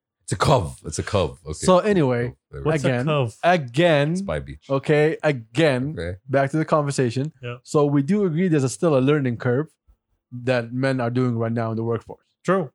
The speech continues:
Speaker 1: Definitely.
Speaker 3: Oh, definitely.
Speaker 1: And, uh,
Speaker 3: Yes.
Speaker 1: yes.
Speaker 3: Even outside
Speaker 2: I'm
Speaker 3: the
Speaker 2: pissing
Speaker 3: workforce.
Speaker 2: off a lot of guys right now, but fuck 'em.
Speaker 1: No, no, no. For real. Listen, I, I, our subjective experiences are gonna be different. But you got into the workplace a long time ago,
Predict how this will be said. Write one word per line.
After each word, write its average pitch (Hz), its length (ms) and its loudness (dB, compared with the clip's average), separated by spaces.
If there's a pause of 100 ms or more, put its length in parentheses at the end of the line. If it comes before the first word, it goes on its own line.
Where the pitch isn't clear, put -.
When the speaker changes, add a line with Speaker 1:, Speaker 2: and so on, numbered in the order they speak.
Speaker 1:
Definitely. 175 220 2
Speaker 3:
Oh, 135 40 2
definitely. 127 600 -2
Speaker 1:
And, 123 140 0
uh, - 20 2
Speaker 3:
Yes. 139 360 0
Speaker 1:
yes. - 80 -6
Speaker 3:
Even 160 140 0
outside 165 280 2
Speaker 2:
I'm 302 80 4
Speaker 3:
the 262 100 4
Speaker 2:
pissing 202 120 2
Speaker 3:
workforce. 190 100 2
Speaker 2:
off 185 140 6
a 151 40 6 (100)
lot 151 80 6
of 139 60 2
guys 139 220 4
right 127 180 2
now, 120 60 0
but 110 120 0 (100)
fuck 139 140 2
'em. - 60 -4
Speaker 1:
No, 302 160 0
no, 240 120 2
no. 147 200 2
For 190 140 -2
real. 135 260 0 (220)
Listen, 151 400 -4
I, 147 420 2 (1080)
I, 117 120 0
our 113 160 4
subjective 110 420 -2
experiences 80 440 -6
are 73 40 -4
gonna 73 140 -4
be 71 100 -8
different. 65 340 -16
But 85 220 -2
you 101 300 -2
got 95 180 0
into 92 140 -6
the 87 60 -4
workplace 87 380 -6
a 82 40 -6
long 82 220 -2
time 104 300 -2
ago, 101 480 -2